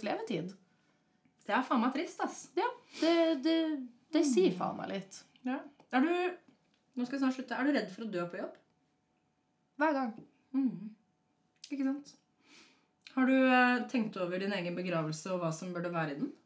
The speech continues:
Speaker 1: Flere ganger.
Speaker 2: Har du tenkt over hvordan du skal feire bursdagen din i år?
Speaker 1: Nei.
Speaker 2: Nettopp. Tusen takk, eh, Sara, for at du kom til, eh, Pionpodden.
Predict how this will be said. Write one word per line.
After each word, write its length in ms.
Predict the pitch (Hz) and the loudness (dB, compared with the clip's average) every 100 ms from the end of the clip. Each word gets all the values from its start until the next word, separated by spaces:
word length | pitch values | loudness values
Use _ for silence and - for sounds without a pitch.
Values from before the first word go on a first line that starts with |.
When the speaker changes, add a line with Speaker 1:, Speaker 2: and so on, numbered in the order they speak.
| _ | _
Speaker 1:
Flere 280 | - 269 196 | -4 0 0
ganger. 280 | 180 196 170 - _ _ _ _ _ _ _ - - _ | 0 -4 -6 -12 _ _ _ _ _ _ _ -20 -20 _
Speaker 2:
Har 80 | 269 | 0
du 60 | 277 | 2
tenkt 180 | 247 220 | 2 2
over 100 | 226 | 2
hvordan 200 | 202 190 | 0 -2
du 60 | |
skal 140 | 190 226 | -6 -2
feire 200 | 214 180 | -2 -2
bursdagen 300 | 160 156 151 | -6 -4 -4
din 100 | 156 | -2
i 40 | 240 | -2
år? 120 | - - _ - - - - _ _ - | -4 -12 _ -20 -20 -20 -20 _ _ -2
Speaker 1:
Nei. 100 | 392 - _ _ _ _ - | -2 -2 _ _ _ _ -16
Speaker 2:
Nettopp. 360 | - - _ - _ _ _ _ _ _ _ - - - _ - | -16 -16 _ -20 _ _ _ _ _ _ _ -20 -20 -20 _ 0
Tusen 380 | 302 285 330 302 | 2 2 4 4
takk, 260 | 285 - | 4 4
eh, 280 | 285 285 285 | 4 6 4
Sara, 300 | 285 277 320 440 | 4 6 4 4
for 220 | 302 285 | 2 2
at 60 | 285 | 2
du 100 | 285 | 0
kom 260 | 254 214 214 | 0 0 0
til, 280 | 226 233 | 2 4
eh, 380 | 226 226 226 220 220 | 6 8 8 6 4
Pionpodden. 500 | 233 185 202 233 | 0 2 4 4